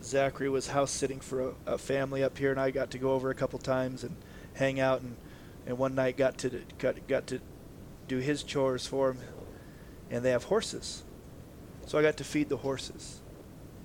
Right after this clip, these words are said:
And you trudge through this corral and all the poop. You go and put the little hay in their little feeding trough. You know, I don't know about you, women. Would you like to give a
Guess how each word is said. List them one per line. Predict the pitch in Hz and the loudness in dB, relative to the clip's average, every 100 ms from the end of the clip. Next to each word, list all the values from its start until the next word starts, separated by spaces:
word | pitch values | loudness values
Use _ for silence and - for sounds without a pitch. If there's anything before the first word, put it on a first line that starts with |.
| - | -10
And | 113 120 123 - - | -6 -4 -6 -12 -12
you | 127 | -8
trudge | - 143 151 147 - | 2 6 6 6 -2
through | 147 147 | 2 2
this | 143 - | 0 -6
corral | - 151 135 131 131 147 165 - - - - - - - - - - - - - | -2 4 4 4 0 -4 -8 -14 -18 -16 -16 -16 -14 -16 -16 -14 -14 -16 -10 -4
and | 117 | 2
all | 131 | 2
the | 139 | 2
poop. | - 139 147 - - - - - - - - - - - - - - - - - - 127 | 2 2 2 -4 -14 -16 -16 -16 -14 -16 -16 -16 -16 -16 -16 -16 -16 -16 -16 -16 -12 -2
You | |
go | 127 139 | 2 4
and | 135 | 2
put | - - | 0 -2
the | 151 139 | 0 0
little | 143 135 | 2 0
hay | 127 139 139 | 4 4 4
in | 139 | 2
their | 135 | 0
little | 139 131 | 0 0
feeding | 135 131 123 | -2 -2 -4
trough. | - 127 117 - - - - - - - - - - - - - - - - | -6 -6 -6 -10 -14 -14 -16 -16 -16 -16 -16 -16 -16 -16 -16 -14 -16 -14 -6
You | 139 | 0
know, | 160 160 | 6 8
I | |
don't | 165 | 8
know | 170 | 8
about | 165 147 131 | 6 6 6
you, | 131 147 185 175 - | 4 4 2 -2 0
women. | 156 170 180 - - - - | 2 2 -2 -6 -14 -16 -8
Would | 135 139 | -6 -2
you | 185 | 0
like | 240 - | 0 -2
to | 214 | -2
give | 170 175 | 2 2
a | 170 | 2